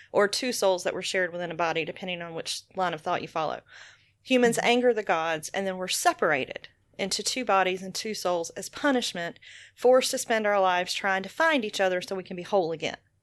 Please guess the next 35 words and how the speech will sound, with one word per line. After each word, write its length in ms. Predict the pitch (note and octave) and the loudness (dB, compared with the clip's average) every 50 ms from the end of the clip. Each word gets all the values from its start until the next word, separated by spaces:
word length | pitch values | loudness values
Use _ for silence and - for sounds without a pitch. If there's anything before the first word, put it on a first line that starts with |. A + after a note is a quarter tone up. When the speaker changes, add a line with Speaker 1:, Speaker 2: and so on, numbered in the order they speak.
| _ - | _ -2
Speaker 1:
right? 220 | F3+ F3+ F3+ - - _ _ _ G3+ | 0 0 0 -2 -4 _ _ _ -12
Speaker 2:
Mm-hmm. 180 | E3+ - - F#3+ - - - - | -12 -12 -14 -16 -16 -18 -6 -2
Speaker 1:
And 80 | B3+ C#4+ | 0 2
then 100 | F4+ F#4+ | 4 4
we 100 | F#4+ F#4 | 4 4
get 160 | C#4 D#4+ C#4 - | 4 2 2 2
fucking 300 | - C#4 C4+ - C4 B3 | 2 0 0 0 -2 -4
Plato. 640 | - - A3 F#3 F3 F3 F3 E3+ E3+ E3+ E3+ F3+ - _ _ _ _ _ _ _ _ _ | -2 0 0 2 2 2 0 0 -2 -4 -6 -8 -12 _ _ _ _ _ _ _ _ _
Plato 400 | - - D#4+ D#4+ E4 D#4+ D4+ C#4 | -4 2 6 6 8 8 8 8
takes 320 | C#4 - C#4 C4 B3 - - | 8 6 2 0 0 -2 0
the 140 | - A3+ A3 | 2 4 4
idea 260 | G#3+ G3 G#3 G#3 G3+ | 4 2 2 0 -2
and 80 | G3+ | -2
popularizes 800 | - - G3 F#3 F#3 - F#3 F3+ F3 F3 E3+ E3 E3 E3 E3 D#3+ | 0 0 0 0 2 0 -2 -2 -2 0 0 0 0 -2 -6 -8
it. 200 | D#3+ D#3+ - - _ _ _ _ _ _ _ | -8 -8 -8 -10 _ _ _ _ _ _ _
Each 200 | - C4 B3+ - | 0 0 0 2
of 120 | C4 A#3 A3 | 2 2 2
us 180 | G#3+ G#3 - | 2 0 0
only 160 | G#3 G#3 G3+ G3 | -2 -2 -2 -2
has 200 | F#3 G3 F#3+ - | -4 -4 -4 -4
half 340 | - - D#4 D#4+ A#3+ - - | 0 2 2 2 2 0 -4
a 40 | F#3+ | -8
soul 360 | - - E3 E3+ D#3+ D#3 E3 | -4 -2 0 0 0 -2 -4
and 140 | E3 E3+ F#3 | -6 -2 2
therefore 460 | A3+ A#3+ A3+ - - G3+ G3 F#3+ F#3 | 2 4 2 2 0 -2 -2 -2 -2
must 320 | F#3 F#3 F#3 F#3 - - | -2 -4 -4 -6 -6 -8
be 180 | - G3 G3 G3 | -8 -8 -6 -2
miserable 480 | G#3+ C#4 D4+ A#3 A#3 G3+ G#3 G3 F#3 F#3 | 0 0 0 0 0 -2 -2 -2 -2 -2
until 220 | F#3 - - G3 | -4 -4 -4 -4
we 80 | F#3+ F#3+ | -4 -4
find 260 | - F#3+ F3+ F3 F3 | -4 -6 -6 -6 -6
the 80 | E3 | -4
other 160 | E3+ E3 D#3+ D#3+ | -2 -2 -2 -2
half. 240 | E3+ D#3 D3+ D#3 | -2 -2 -4 -4
Speaker 2:
Mm-hmm. 160 | D#3+ E3 F3+ | -4 -8 -10